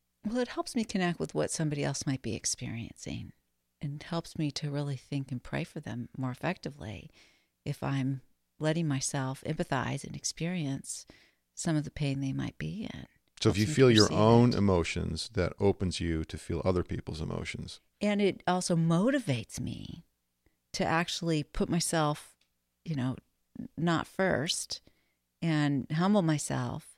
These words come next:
Speaker 1: to actually enter into somebody else's pain and be with them in that or to minister to them.
Speaker 2: Because when you do that, you're gonna have emotions.
Speaker 1: Absolutely,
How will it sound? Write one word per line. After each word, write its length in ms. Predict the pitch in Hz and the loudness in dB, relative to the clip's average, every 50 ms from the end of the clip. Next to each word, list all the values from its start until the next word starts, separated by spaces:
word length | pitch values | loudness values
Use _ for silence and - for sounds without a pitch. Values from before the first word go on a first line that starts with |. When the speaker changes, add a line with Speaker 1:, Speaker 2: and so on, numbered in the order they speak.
| _ _ _ - | _ _ _ -10
Speaker 1:
to 180 | - - - | -8 -4 -4
actually 540 | 160 160 - - - 156 156 151 143 135 - - | -4 -2 -2 -2 -2 0 -2 -2 -2 -4 -4 -2
enter 240 | 160 170 165 156 143 | 0 0 2 2 2
into 260 | 143 170 165 160 151 | 2 2 0 0 -2
somebody 360 | - - 151 139 139 139 139 | -4 -4 -4 -4 -4 -4 -6
else's 360 | 135 131 139 - - 156 - | -6 -6 -8 -8 -8 -10 -10
pain 540 | - - 131 127 123 101 110 113 120 - - _ _ _ _ | -6 -4 -2 0 0 0 -2 -2 -4 -6 -8 _ _ _ _
and 80 | - 147 | -2 -2
be 120 | 139 147 | 0 0
with 240 | 135 127 147 151 - | 2 2 2 2 0
them 200 | - 127 113 104 | 0 -2 -2 -2
in 180 | 110 80 55 58 | -2 -4 -4 -6
that 400 | 62 60 60 58 - - - - _ - - _ _ _ - | -10 -10 -12 -14 -16 -16 -18 -18 _ -20 -20 _ _ _ -2
or 80 | 143 | 0
to 80 | 139 135 | 2 2
minister 380 | 131 135 131 127 - - - | 2 2 0 0 -2 -6 -6
to 300 | - - - - 139 135 | -6 -6 -2 -2 -2 -2
them. 360 | 131 123 117 - - - - - _ _ _ _ _ - | -2 -4 -4 -6 -6 -10 -12 -16 _ _ _ _ _ 2
Speaker 2:
Because 200 | 107 104 104 110 | 4 4 6 8
when 100 | 127 120 | 8 8
you 60 | 104 | 8
do 140 | 104 135 143 | 8 8 8
that, 120 | 131 95 | 10 8
you're 100 | 92 104 | 8 8
gonna 140 | 101 104 95 | 6 6 6
have 120 | 101 92 | 6 6
emotions. 640 | 90 87 92 98 110 110 - - - - - - - _ _ _ _ - | 4 6 6 6 6 4 4 0 -6 -8 -8 -10 -14 _ _ _ _ -2
Speaker 1:
Absolutely, 840 | - 147 156 156 - - 175 175 196 214 - - 147 139 131 - 147 | 0 2 2 2 0 -2 -2 -2 -2 -2 -2 -4 -4 -4 -6 -8 -12